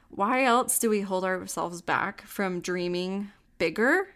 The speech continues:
from seeing even further? Like, just think for a moment. Like, what, what is your goal with your business? Like, what, how much would you wanna make a month?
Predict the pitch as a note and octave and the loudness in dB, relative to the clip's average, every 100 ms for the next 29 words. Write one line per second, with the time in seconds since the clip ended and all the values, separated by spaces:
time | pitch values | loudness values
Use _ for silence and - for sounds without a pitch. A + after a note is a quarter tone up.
0 | _ _ _ - G#3 G3 F3 - A3+ G#3+ | _ _ _ -6 -4 -2 -2 0 2 0
1 | - G3+ F#3+ F#3 F3 G3 A#3 B3+ G3 F3+ | -2 -4 -6 -4 -4 0 -2 0 0 -2
2 | - - - - - - - - E4+ - | -4 -18 -20 -20 -20 -20 -20 -6 -4 -2
3 | B3+ D4 - E3+ E3 D#3+ D#3+ - F3 F3 | -2 -4 -4 -6 -4 -4 -6 -6 -6 -2
4 | A3 C4+ G3+ C4+ D4 C#4 A3+ F#3+ E3+ F#3+ | -2 -2 -2 -2 -2 -2 -4 -2 0 0
5 | F3+ F3+ F3+ F3+ F#3 E3+ F3 E3 D#3+ - | -2 -6 -8 -8 -6 -4 -4 -4 -6 -8
6 | - - - G#3+ C4 - - - - - | -12 -12 -4 -2 -2 -6 -20 -20 -20 -12
7 | G3+ B3+ F4 C4 A3 G#3+ G#3+ G3+ F#3+ F3+ | 0 2 2 -2 -4 -2 -2 -2 -2 -2
8 | D#3+ E3+ D#3+ C#3 - - | -4 -6 -6 -6 -8 -14